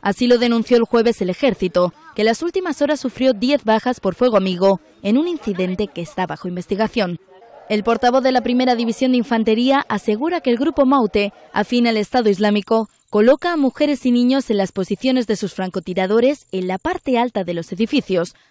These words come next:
para disuadir los ataques de las Fuerzas Armadas. El uso de rehenes civiles por parte de los yihadistas está suponiendo un importante obstáculo para el avance de los soldados.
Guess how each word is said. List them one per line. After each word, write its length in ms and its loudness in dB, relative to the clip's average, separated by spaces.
para 200 0
disuadir 480 0
los 180 -2
ataques 480 -2
de 80 -8
las 180 -14
Fuerzas 380 -8
Armadas. 580 -6
El 180 0
uso 200 0
de 100 2
rehenes 360 0
civiles 460 0
por 180 0
parte 280 -2
de 100 -8
los 120 -10
yihadistas 680 -4
está 240 -2
suponiendo 560 0
un 120 2
importante 540 0
obstáculo 540 -2
para 260 -6
el 60 -10
avance 400 -6
de 100 -8
los 120 -8
soldados. 600 -4